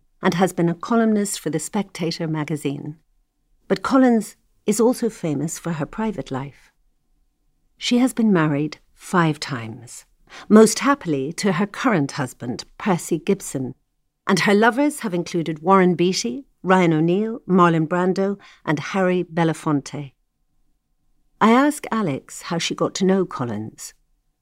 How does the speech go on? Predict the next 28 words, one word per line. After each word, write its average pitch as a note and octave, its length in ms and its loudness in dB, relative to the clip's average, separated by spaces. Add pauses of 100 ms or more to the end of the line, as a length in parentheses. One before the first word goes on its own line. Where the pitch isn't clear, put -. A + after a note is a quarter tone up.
(180)
She - 240 -2
says G3 240 0
she - 120 -4
was F3 140 0
friendly D#3 400 0
with C#3+ 160 -8
her C#3 140 -4
daughter D3 320 -2
Tara. C#3 540 -6 (760)
"I've F3 160 -2
known G3 240 6
Joan E3+ 300 0
since D#3 340 -4
I C3+ 60 -2
was D3 180 -4
a D#3 40 -2
little D3+ 240 -4
girl, D#3+ 420 -4 (560)
but F#3+ 120 2
Joan G#3 240 4
didn't D3+ 220 0
have D3+ 140 -6
time A#2+ 320 -6
for - 160 -12
me A#2+ 100 -4
in A#2+ 140 -6
those A#2+ 260 -8
days." B2+ 580 -12